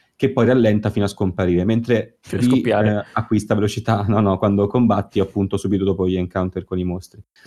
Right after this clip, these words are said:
Speaker 1: Questa è una cosa molto interessante di Dead Space, e non solo il protagonista è spaventato,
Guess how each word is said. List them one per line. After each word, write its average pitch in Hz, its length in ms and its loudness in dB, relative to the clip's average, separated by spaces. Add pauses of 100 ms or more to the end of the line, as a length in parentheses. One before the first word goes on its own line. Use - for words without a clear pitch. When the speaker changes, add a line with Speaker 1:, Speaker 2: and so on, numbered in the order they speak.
(240)
Speaker 1:
Questa 120 220 -2
è 113 40 2
una 117 80 4
cosa 110 100 0
molto 107 200 0
interessante 101 640 0
di 98 60 -6
Dead 98 80 -10
Space, 90 580 -4 (200)
e 117 80 -6
non 139 280 4
solo 156 340 2
il - 40 0
protagonista 95 540 -2
è - 20 -8
spaventato, 90 840 -6